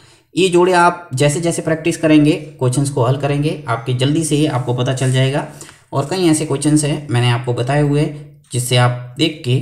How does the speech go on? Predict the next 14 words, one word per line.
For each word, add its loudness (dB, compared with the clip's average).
समझ 0
सकते -8
हैं। -18
तो -6
देखिए -2
यहाँ 2
पे 2
मैंने 4
चार 2
इंटू -2
चार -2
जोड़ा 0
ले 2
लिया। -2